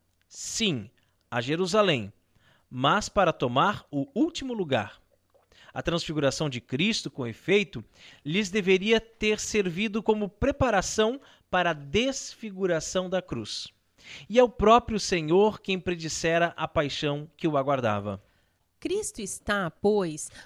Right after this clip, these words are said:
Speaker 2: como que a nos indicar que é pelo caminho da pequenez e da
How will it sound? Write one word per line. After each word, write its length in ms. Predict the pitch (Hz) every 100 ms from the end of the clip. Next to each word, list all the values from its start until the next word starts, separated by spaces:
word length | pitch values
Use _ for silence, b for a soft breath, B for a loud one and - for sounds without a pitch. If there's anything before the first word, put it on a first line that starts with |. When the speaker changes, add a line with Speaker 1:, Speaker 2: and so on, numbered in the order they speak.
| B
Speaker 2:
como 280 | - 320 339
que 160 | 330 359
a 80 |
nos 200 | 339 339 285
indicar 840 | 349 330 330 - 277 262 196 - -
que 180 | 240
é 120 | 240 269
pelo 480 | - 269 277 277 277
caminho 520 | 277 262 262 285 294
da 160 | 269
pequenez 1120 | 262 - 339 392 - 359 285 220 202 165 - - B B B
e 100 | 247
da 260 | 240 277